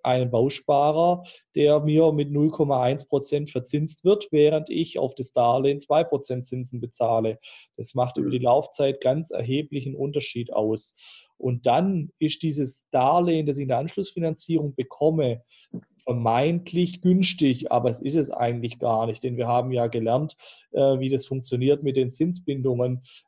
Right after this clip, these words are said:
Speaker 1: äh, und mit den, äh, Beleihungsausläufen. Das Bauspardarlehen hat vierundsechzig Prozent Beleihungsauslauf.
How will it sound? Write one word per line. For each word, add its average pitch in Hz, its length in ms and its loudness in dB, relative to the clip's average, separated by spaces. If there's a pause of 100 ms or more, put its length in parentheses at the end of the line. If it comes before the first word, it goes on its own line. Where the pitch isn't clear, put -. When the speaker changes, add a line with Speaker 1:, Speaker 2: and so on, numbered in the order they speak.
Speaker 1:
äh, 123 300 4
und 127 420 0
mit 127 340 -2
den, 123 500 2
äh, - 200 -4
Beleihungsausläufen. 117 1120 -2
Das 107 140 -12
Bauspardarlehen 131 720 0
hat 123 180 -2
vierundsechzig 147 640 -2
Prozent 123 320 -12
Beleihungsauslauf. 143 920 -2